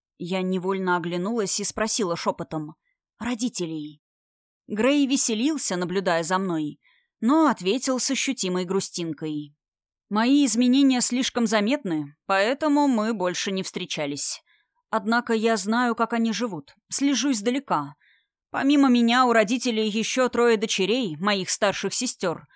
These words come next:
но они без дара, как и их дети.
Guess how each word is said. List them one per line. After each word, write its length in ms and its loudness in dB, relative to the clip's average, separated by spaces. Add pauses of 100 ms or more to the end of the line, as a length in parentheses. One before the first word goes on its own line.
(440)
но 220 4
они 220 6
без 220 2
дара, 400 4
как 400 0
и 220 -2
их 120 -4
дети. 440 -4